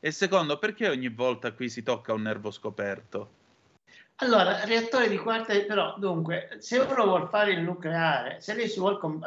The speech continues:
Speaker 2: decide di comprarsi un'automobile,
Speaker 1: Sì.
Speaker 2: no?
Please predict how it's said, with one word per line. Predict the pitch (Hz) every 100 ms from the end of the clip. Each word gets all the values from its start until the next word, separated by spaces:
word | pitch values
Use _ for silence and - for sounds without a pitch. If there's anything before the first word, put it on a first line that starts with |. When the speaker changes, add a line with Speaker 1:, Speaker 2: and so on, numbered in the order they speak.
| 170
Speaker 2:
decide | 165 160 220 175
di |
comprarsi | 160 151 147 185 190 -
un'automobile, | 165 156 160 139 120 - 120 127 160 165 - _
Speaker 1:
Sì. | -
Speaker 2:
no? | 214 -